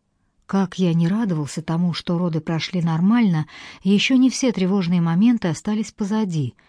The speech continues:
я знал это. Наверное, опасность не минует ещё несколько недель, пока будет сохраняться возможность бактериальной инфекции или даже кровотечения. Да, роды, конечно,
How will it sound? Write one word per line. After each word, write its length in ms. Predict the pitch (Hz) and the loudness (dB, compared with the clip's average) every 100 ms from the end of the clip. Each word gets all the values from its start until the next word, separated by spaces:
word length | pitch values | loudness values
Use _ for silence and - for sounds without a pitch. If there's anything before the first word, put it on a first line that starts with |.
| _ | _
я 220 | 165 160 | -2 0
знал 360 | 165 185 175 131 | 2 2 2 0
это. 360 | 127 - 131 - _ _ _ _ _ - - - | -2 -4 -6 -8 _ _ _ _ _ -20 -14 0
Наверное, 600 | 170 165 233 262 226 185 | 2 4 4 6 4 4
опасность 580 | 175 233 220 220 196 - | 2 -2 0 0 0 2
не 140 | 196 | 4
минует 420 | 196 196 247 220 | 6 6 6 4
ещё 260 | 190 180 214 | 2 -2 0
несколько 460 | 196 208 - 190 220 | 2 0 -4 -2 2
недель, 480 | 220 202 156 127 - - - - - | 4 2 0 -2 -4 -16 -20 -12 -6
пока 280 | 160 208 | -2 0
будет 320 | 185 190 175 - | 0 0 -2 -4
сохраняться 640 | - 196 190 233 - 170 | -6 -2 2 2 2 -2
возможность 760 | 165 156 196 226 190 165 - - - _ | 0 2 2 2 2 -2 -6 -20 -20 _
бактериальной 640 | 156 170 - 180 175 160 165 | -4 -4 -2 0 2 2 2
инфекции 720 | 156 - 240 - - 139 127 _ _ _ - | 0 0 -2 -2 -4 -4 -4 _ _ _ 0
или 280 | 220 226 | 2 2
даже 380 | 175 175 180 185 | 2 0 0 -2
кровотечения. 1000 | 180 175 180 - 180 - 143 127 120 120 _ _ _ _ _ _ _ _ _ _ - | -4 -4 -4 -4 -6 -4 -2 -2 -4 -6 _ _ _ _ _ _ _ _ _ _ -6
Да, 380 | 175 170 156 139 | -2 0 0 0
роды, 260 | 202 226 | 0 -2
конечно, 640 | - 233 220 214 - 208 | 0 2 4 4 2 2